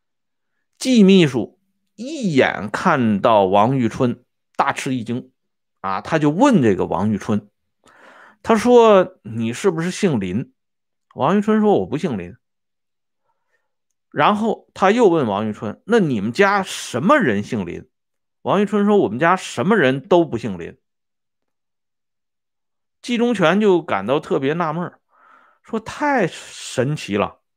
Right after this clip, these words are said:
啊！你跟林总长得太像了。”这样呢，季中权就把这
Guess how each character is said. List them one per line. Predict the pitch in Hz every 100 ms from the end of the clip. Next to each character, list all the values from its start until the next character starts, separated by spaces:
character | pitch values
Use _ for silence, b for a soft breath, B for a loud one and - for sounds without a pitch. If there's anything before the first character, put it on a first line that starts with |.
| _ _
啊！ | 135 147 151 b b b b b b -
你 | 160 175
跟 | 233 254
林 | 196 247
总 | 254 165 208
长 | 131 80
得 | 120
太 | - 277 285 127
像 | - 123
了。” | 87 - _ _ _ _ _ _ _ _ _ _ _ _ _
这 | -
样 | 262 214
呢， | 165
季 | 147 196
中 | 190 202
权 | 135 156
就 | 170
把 | 131 85 82
这 | 113 117 -